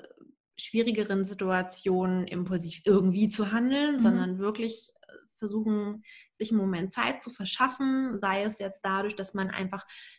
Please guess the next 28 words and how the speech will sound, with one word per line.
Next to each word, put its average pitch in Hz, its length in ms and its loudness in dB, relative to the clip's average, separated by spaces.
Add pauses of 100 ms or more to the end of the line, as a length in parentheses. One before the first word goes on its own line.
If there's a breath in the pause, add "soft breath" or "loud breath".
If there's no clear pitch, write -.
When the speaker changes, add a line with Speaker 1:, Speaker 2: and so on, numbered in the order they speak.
(140)
Speaker 1:
meinetwegen 196 540 -2
auch 185 360 -2 (1000)
den 190 160 2
eigenen 185 500 2
Account, 202 680 0
ich 190 120 -10
hab 190 100 -8
das - 120 -14
auf 180 140 -10
Instagram 175 460 -6
auch - 260 2
mal 190 100 2
gemacht, 170 380 -2
als 160 200 -8
irgendwie 175 220 -6
die 165 140 -4
Trolle 175 480 -4
da 160 220 -2
meinten, 170 680 -2
ähm, 180 240 -2
den 180 220 -6
Account 175 420 -8
fluten 180 340 -4
zu 180 120 -4
müssten, 175 460 -2
hab - 400 -20
ich - 80 -20
den - 100 -12